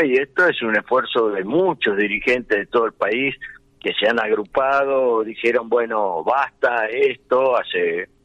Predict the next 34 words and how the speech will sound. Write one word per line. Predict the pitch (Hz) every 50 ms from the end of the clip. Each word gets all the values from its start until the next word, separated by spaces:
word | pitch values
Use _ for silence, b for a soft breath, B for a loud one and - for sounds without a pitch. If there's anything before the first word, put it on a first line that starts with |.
| _ _ _ _ _
ya | - 87 87 107 107 107 107 104 98 90 - _ _ _ _ _ _ _ - -
seis | - 95 95 101
años, | 120 131 139 131 120 107 104 98 -
siete | - 113 101 - 104 104
años, | 120 135 143 135 135 127 123 123 117 104
cuando | - - 92 95 92 90
salieron | - 98 90 90 107 117 120 110 110 104 101 90 B B B B B
a | - 87
reclamar | 92 92 98 - - 98 104 110 113 113 107
por | - - - 98 92 85 82 80 82
los | 87 90 85 - - -
servicios, | - 95 87 95 123 143 135 - - 110 98 90
que | - -
eran | 95 98 95 95 90 90
una | 90 90 92 90
locura. | 90 92 95 92 - 139 143 139 135 139 131 B B B B B B B _ _ _ _ _ -
Eh, | 113 117 113 110 107 107 107 107 104 104 104 101 101 104 101 98 98 98 98 95 98 90 76 _ _ _
y | - 139
bueno, | 175 180 170 160 160 156
ahí | 151 156 165 170
entró | 165 151 143 - 147 147 156
en | 151
la | 135 123
agenda | - - 131 127 127 110
política, | - 110 131 160 147 - - 127 120 - 92
¿no? | 98 120 131
La | 127 120 -
política | - - 101 117 127 120 - 113 110 110 107
no | 110 107
pudo | 95 - - 139 131 107 104
mirar | 107 107 107 110 107 -
para | - 107 104 104 107
otro | 107 - 104 107
lado, | 120 127 135 139 143 143 147 147 139 _